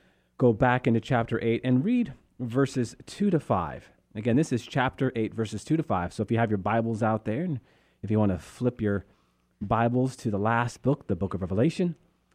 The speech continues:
and turn to chapter eight, verse two. "Then I saw the seven angels who stand before God, and seven trumpets were given to them. And another angel came and stood at the altar with a golden censer,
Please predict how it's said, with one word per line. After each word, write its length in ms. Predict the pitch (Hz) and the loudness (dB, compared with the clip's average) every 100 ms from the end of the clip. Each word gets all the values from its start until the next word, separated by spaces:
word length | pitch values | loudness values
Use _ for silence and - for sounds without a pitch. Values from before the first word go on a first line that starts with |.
| _ | _
and 160 | 113 104 | -4 -2
turn 200 | 117 110 | 0 0
to 80 | 101 | -2
chapter 400 | 120 101 101 - | -6 -6 -6 -6
eight, 240 | 98 92 | -6 -6
verse 240 | 87 87 - | -8 -12 -10
two. 320 | 104 85 64 _ _ - | -8 -8 -10 _ _ 2
"Then 160 | 139 | 6
I 80 | 160 | 6
saw 400 | 156 202 202 208 | 4 4 4 4
the 80 | 190 | 2
seven 340 | - 175 143 | 2 2 6
angels 540 | 151 185 190 185 180 - | 6 6 6 4 2 2
who 80 | 117 | -4
stand 480 | - - 156 170 | -4 0 2 4
before 280 | 151 139 135 | 2 2 0
God, 460 | 110 107 101 101 92 _ _ _ _ 131 | 4 4 4 2 -2 _ _ _ _ 0
and 180 | 117 | 2
seven 360 | 104 - 147 139 | 2 2 4 4
trumpets 500 | - 131 123 113 - | 2 0 0 -2 -2
were 80 | 107 | -2
given 260 | 110 113 101 | 0 2 2
to 60 | |
them. 360 | 92 85 80 76 _ _ _ _ _ _ - | 0 -4 -6 -12 _ _ _ _ _ _ -4
And 80 | 101 | 2
another 300 | 110 123 117 | 4 4 4
angel 400 | 127 135 127 120 | 6 6 4 2
came 360 | - 127 127 120 | 2 2 4 4
and 120 | 110 | 2
stood 280 | - 131 127 | 2 2 2
at 100 | 120 | 2
the 120 | 117 | 4
altar 380 | 127 131 127 113 | 4 2 0 0
with 160 | 110 | 2
a 40 | 104 | 2
golden 380 | 127 135 120 | 4 6 4
censer, 560 | 113 151 143 - 98 | 4 2 2 0 -4